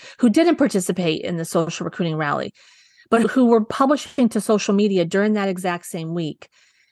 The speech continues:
and were writing their posts from scratch versus the people who were in the social recruiting rally used these best practice templates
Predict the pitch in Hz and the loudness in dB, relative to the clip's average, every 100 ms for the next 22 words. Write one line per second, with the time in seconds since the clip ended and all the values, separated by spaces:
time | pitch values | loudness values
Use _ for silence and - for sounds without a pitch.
0 | _ - 208 196 196 202 196 185 220 247 | _ 0 2 4 4 4 4 4 4 4
1 | 226 202 190 - 196 185 - 175 165 - | 4 2 0 0 0 0 -2 -4 -4 0
2 | 214 165 - - - 196 220 190 208 240 | 0 2 -2 -6 0 0 0 -2 0 0
3 | 240 240 214 196 196 185 175 196 180 185 | 0 2 2 2 2 0 -2 -2 -2 -4
4 | - 294 254 202 185 180 190 247 - 233 | -2 0 2 4 4 2 4 2 2 -2
5 | 202 - 202 - - 196 180 180 - 214 | -2 2 0 0 -2 -2 -2 -8 -6 -4
6 | 202 156 - - | -2 -2 -4 -8